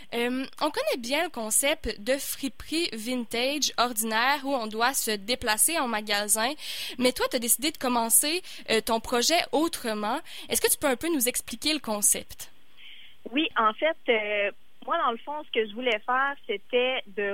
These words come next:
Speaker 2: regrouper mes meilleures trouvailles thrifted sur le web. Fait que les gens ont juste à se déplacer sur le Instagram de Natural Born Thrifters pour retrouver mes, mes, mes meilleures pistes, si je peux dire, là. Donc,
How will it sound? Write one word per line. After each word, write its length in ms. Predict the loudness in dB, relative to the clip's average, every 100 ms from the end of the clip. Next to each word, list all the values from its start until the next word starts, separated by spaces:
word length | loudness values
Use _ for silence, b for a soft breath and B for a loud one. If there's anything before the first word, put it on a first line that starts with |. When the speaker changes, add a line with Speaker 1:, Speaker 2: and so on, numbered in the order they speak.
| 0
Speaker 2:
regrouper 720 | -2 -2 -8 -6 -4 -2 -4
mes 220 | -2 0 2
meilleures 440 | 4 6 6 4 -2
trouvailles 640 | -10 0 4 6 6 2 -4
thrifted 720 | -4 -4 -4 -6 -2 -2 -4 -8 -10 -16 -12
sur 200 | -6 -2
le 140 | 2 2
web. 400 | 4 4 4 0
Fait 120 | -2 -2
que 100 | -2
les 140 | 0
gens 260 | 4 4 2
ont 80 | -4
juste 300 | -6 -8 -4
à 100 | -6
se 60 | -2
déplacer 720 | -2 4 4 2 -2 -4 -4 -4
sur 160 | 0
le 60 | 2
Instagram 600 | 2 4 2 4 2 0
de 100 | -2
Natural 480 | 0 2 2 0 -2
Born 380 | 0 2 2 0 -6 B B
Thrifters 440 | 0 0 0 0 -2 0
pour 200 | 0 2
retrouver 680 | 2 2 -2 -6 -2 0 -2 B B B B -12
mes, 400 | -8 -2 0 0
mes, 400 | -2 -2 0 -2
mes 180 | -2 -2
meilleures 520 | 2 4 8 8 6 0
pistes, 320 | -6 -6 -8 -12 -14
si 80 |
je 100 | -10 -4
peux 140 | -4
dire, 320 | 0 0 0
là. 100 | 0
Donc, 240 | -2 -4